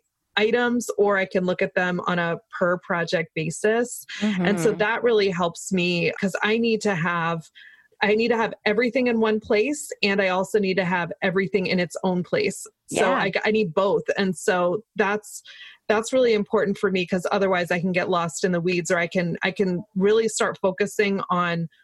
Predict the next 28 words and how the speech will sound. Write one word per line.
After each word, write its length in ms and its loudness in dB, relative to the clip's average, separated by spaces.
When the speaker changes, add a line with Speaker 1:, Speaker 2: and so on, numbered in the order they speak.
Speaker 1:
one 360 2
project. 600 0
And 140 2
then 160 0
I, 100 -2
it 120 2
has 260 -2
happened 360 0
where 120 2
I've 140 -2
forgotten 760 -2
that 100 2
I'm 220 0
Speaker 2:
You're 180 2
like, 80 0
Speaker 1:
supposed 100 -10
to 60 -2
be 80 2
Speaker 2:
"Oh, 60 -2
Speaker 1:
working 240 0
Speaker 2:
wait." 20 0
Speaker 1:
on 100 0
this 160 -2
other 220 0
project. 580 -2
Speaker 2:
Yeah. 280 0
<laughs> 0 -
Speaker 1:
So 160 2